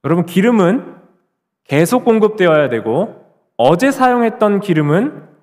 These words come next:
오늘을 밝힐 수가 없습니다. 무슨 말이에요? 날마다 새로운 기름이 공급돼야 돼요.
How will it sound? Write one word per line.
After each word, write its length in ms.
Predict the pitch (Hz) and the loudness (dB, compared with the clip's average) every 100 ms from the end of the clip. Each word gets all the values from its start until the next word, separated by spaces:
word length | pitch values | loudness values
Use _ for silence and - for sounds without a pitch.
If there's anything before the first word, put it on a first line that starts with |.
| _ | _
오늘을 720 | 139 170 165 240 302 - - _ | 0 2 2 0 -2 -14 -20 _
밝힐 340 | 147 147 180 | -4 -4 -6
수가 540 | - - 143 160 175 - | -8 -6 -4 -4 -8 -14
없습니다. 640 | 110 - - 143 107 98 87 _ _ _ _ _ _ _ - | -14 -10 -8 -8 -8 -12 -18 _ _ _ _ _ _ _ -14
무슨 200 | 127 165 | -2 0
말이에요? 420 | 135 127 160 269 - - _ | 0 0 -2 -2 -12 -20 _
날마다 500 | 120 147 196 226 226 | 0 2 4 4 4
새로운 640 | 226 240 226 214 208 208 156 | 2 2 2 4 2 0 -2
기름이 360 | - 190 214 185 | 0 2 2 2
공급돼야 560 | 156 175 180 165 135 | 0 0 0 0 0
돼요. 260 | 113 101 | -2 -6